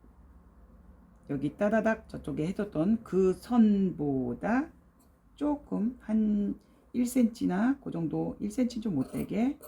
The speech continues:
잘라서 이쪽도 이점오 센티미터가 되죠. 이점오 센티미터에서 여분 좀 두고 잘라서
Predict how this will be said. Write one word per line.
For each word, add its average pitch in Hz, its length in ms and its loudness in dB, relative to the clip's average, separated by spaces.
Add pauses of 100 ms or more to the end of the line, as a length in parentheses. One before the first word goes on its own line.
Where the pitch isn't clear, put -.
(340)
잘라서 220 640 -2 (1300)
이쪽도 208 400 -4
이점오 202 480 4
센티미터가 170 480 -4
되죠. 175 360 -6
이점오 226 400 0
센티미터에서 - 600 -2
여분 135 340 -2
좀 131 200 0
두고 180 500 -4 (460)
잘라서 185 640 -4